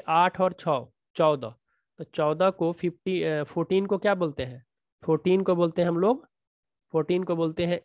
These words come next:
ई। तो यहाँ पे हो जाएगा ई, और ए का मतलब होता है दस, ए का मतलब होता है दस, और एफ का मतलब होता है पन्द्रह। तो दस और पन्द्रह जुटेगा तो कितना हो जाएगा?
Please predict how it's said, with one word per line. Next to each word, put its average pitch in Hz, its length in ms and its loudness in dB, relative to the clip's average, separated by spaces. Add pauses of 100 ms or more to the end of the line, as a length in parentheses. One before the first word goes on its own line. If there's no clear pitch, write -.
(100)
ई। 131 360 -6 (180)
तो 139 60 -6
यहाँ 139 160 -4
पे 160 140 -12
हो 156 100 -2
जाएगा 156 300 0 (120)
ई, 190 340 -2 (2000)
और 156 260 2
ए 185 140 4
का 190 140 0
मतलब 190 280 2
होता 190 220 -2
है 185 80 2
दस, 156 320 0 (1080)
ए 160 120 -4
का 170 120 -2
मतलब 170 280 -4
होता 170 220 -2
है 165 80 0
दस, 143 400 -4 (380)
और 151 180 -2
एफ 175 220 0
का 185 140 -4
मतलब 175 300 -4
होता 175 220 -6
है 175 80 -4 (120)
पन्द्रह। 139 420 -2 (440)
तो 165 60 -10
दस 165 280 2
और 175 120 4
पन्द्रह 180 300 0
जुटेगा 175 320 -2
तो 175 100 -4
कितना 185 240 -4
हो 180 80 -6
जाएगा? 127 280 -6